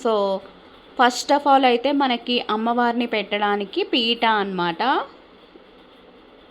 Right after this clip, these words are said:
నెక్స్ట్ అమ్మవారికి,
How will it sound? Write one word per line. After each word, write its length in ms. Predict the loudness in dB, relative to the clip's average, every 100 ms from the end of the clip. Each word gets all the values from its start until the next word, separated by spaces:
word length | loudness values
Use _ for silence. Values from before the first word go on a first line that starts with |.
| -20 -20 -20 -20 -20 -20 -20 -20 -20 -20 -20 -20 -20 -20 -20 -20 -20 -20 -20 -20 -20 -20 -20 -20 -20 -20 -20 -20 -20 -12
నెక్స్ట్ 680 | -8 -6 -8 -8 -2 0 0
అమ్మవారికి, 840 | -2 -2 -2 0 0 -2 -2 2 2